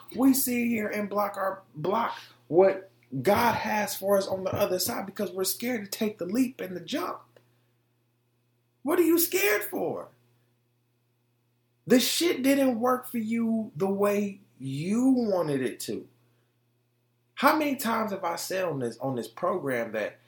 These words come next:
literally God is going to answer all your prayers?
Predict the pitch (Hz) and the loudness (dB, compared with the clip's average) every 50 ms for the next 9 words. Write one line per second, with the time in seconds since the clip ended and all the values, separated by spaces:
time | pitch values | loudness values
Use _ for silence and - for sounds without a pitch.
0 | _ _ _ - 113 127 143 175 208 226 220 220 196 185 165 156 151 147 139 135 | _ _ _ -4 -2 0 4 4 4 4 2 0 -2 -2 -2 -2 -4 -4 -4 -6
1 | - - _ _ _ _ _ _ _ - - 175 185 208 220 220 220 208 190 175 | -8 -12 _ _ _ _ _ _ _ -4 -2 0 0 2 0 0 -2 -2 -4 -6
2 | 151 143 165 170 160 151 147 135 135 - 151 160 165 165 156 - 143 135 - - | -6 -6 -6 -6 -4 -4 -4 -6 -4 -6 -6 -6 -6 -6 -6 -6 -6 -6 -8 -6
3 | 123 139 156 165 165 165 151 143 147 135 - - - 160 175 175 143 - - - | -4 -4 -2 -2 -4 -4 -4 -4 -4 -6 -6 -8 -8 -6 -6 -6 -6 -8 -12 -18
4 | _ _ - | _ _ -20